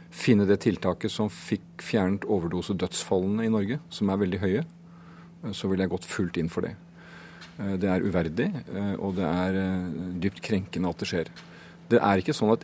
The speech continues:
ett enkelt tiltak på en dag kan gjøre det, men siden du inviterer på den måten, så føler jeg at det er det du trekker i retning av, og da vil jeg egentlig valgt det, for dette er en,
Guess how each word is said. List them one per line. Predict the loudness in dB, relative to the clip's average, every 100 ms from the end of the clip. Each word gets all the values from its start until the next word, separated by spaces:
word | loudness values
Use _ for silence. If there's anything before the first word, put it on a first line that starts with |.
| -2
ett | -6 -2
enkelt | -2 -2 -2
tiltak | -2 0 0
på | 0
en | 2 2
dag | 4 2
kan | 2 2
gjøre | 4 4
det, | 2 0
men | -2 0
siden | 2 2
du | 2
inviterer | 0 0 0 2
på | 4
den | 4
måten, | 2 0
så | -4 0
føler | 2 2
jeg | 0
at |
det | 0
er | 0 0
det |
du | 2 0 -2 -10 0
trekker | 0 4 4
i | 8
retning | 6 6 4
av, | 6
og | 6
da | 6
vil | 6 6
jeg | 2 0
egentlig | -4 -2 0
valgt | 2 0 2
det, | -2
for | 0 -2
dette | -2 0
er | 2
en, | 0